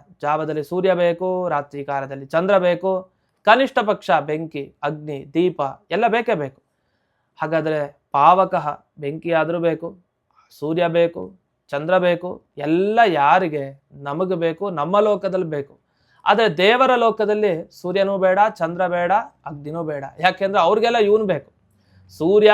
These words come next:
ಚಂದ್ರ, ಅಗ್ನಿಗಳಿಗೆ ದೇವರು ಬೇಕು ಹೊರತು ದೇವರಿಗೆ ಇವ್ರ ಮೂರು ಜನದ ಅವಶ್ಯಕತೆ ಇಲ್ಲ. ಹೀಗೆ ಯದ್ಗತ್ವ ನನಿವರ್ತಂತೆ,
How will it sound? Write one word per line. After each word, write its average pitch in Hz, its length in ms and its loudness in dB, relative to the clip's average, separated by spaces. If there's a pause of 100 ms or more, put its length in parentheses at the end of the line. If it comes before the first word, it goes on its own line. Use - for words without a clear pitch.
ಚಂದ್ರ, 202 400 0
ಅಗ್ನಿಗಳಿಗೆ 160 1200 -6 (300)
ದೇವರು 220 300 4
ಬೇಕು 202 280 0
ಹೊರತು 170 280 -2
ದೇವರಿಗೆ 233 440 2
ಇವ್ರ 220 120 4
ಮೂರು 196 200 -4
ಜನದ 185 220 -2
ಅವಶ್ಯಕತೆ 156 640 -4
ಇಲ್ಲ. 143 320 -10 (580)
ಹೀಗೆ 185 420 4
ಯದ್ಗತ್ವ 165 680 0 (240)
ನನಿವರ್ತಂತೆ, 160 1120 -2